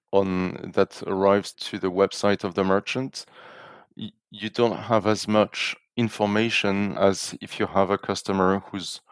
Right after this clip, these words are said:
already done, you know, fifty trades over the past two years, no disputes, and then y-, you know that you have someone with,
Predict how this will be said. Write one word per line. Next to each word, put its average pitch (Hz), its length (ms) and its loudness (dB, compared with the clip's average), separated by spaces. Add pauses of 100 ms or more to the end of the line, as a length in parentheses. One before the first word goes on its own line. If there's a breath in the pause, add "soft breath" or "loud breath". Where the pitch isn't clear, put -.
(480 loud breath)
already 101 480 0
done, 92 560 2
you 82 160 -6
know, 80 160 -12
fifty - 440 -10
trades 98 720 2
over 98 280 2
the 92 140 2
past - 340 -2
two 101 160 -6
years, 92 680 2 (380)
no 101 220 2
disputes, - 800 -4 (120)
and 92 220 0
then 95 500 2
y-, 98 180 -10
you 98 180 -2
know 95 220 4
that - 280 -2
you 90 80 -6
have 85 200 -4
someone 90 440 -2
with, 85 240 -10